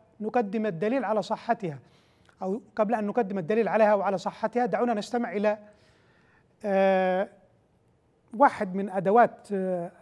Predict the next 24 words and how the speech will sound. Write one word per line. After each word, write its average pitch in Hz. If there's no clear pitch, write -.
ال-، 165
النظام 175
الإماراتي 190
في 196
إشعال 202
الحرائق 190
في -
اليمن، 196
وهو 190
المدعو 180
وحيد 185
الطوالبة. 180
هذا 233
يقال 214
أنه 202
كان 202
يعمل 190
مستشارا 202
إعلاميا 190
سابقا 196
لعلي 180
عبد 160
الله 185
صالح، 165